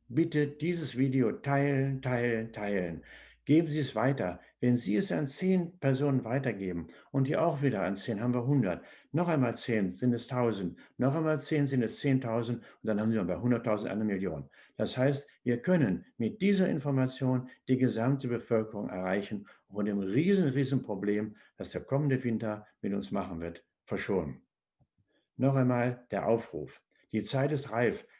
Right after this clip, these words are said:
Handeln Sie jetzt und selbstbestimmt. Sie können etwas tun.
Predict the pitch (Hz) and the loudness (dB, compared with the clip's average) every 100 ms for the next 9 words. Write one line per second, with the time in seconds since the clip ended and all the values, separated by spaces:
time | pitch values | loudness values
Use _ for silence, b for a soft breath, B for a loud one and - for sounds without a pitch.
0 | b 123 131 139 131 127 104 143 139 - | b 0 4 6 4 2 2 2 0 -10
1 | - 113 98 107 135 - 87 - 85 80 | -4 -4 0 2 2 0 -10 -6 -6 -6
2 | _ - 113 - 180 123 82 85 80 - | _ -8 -6 0 4 4 2 -6 -10 -8
3 | 76 64 | -8 -10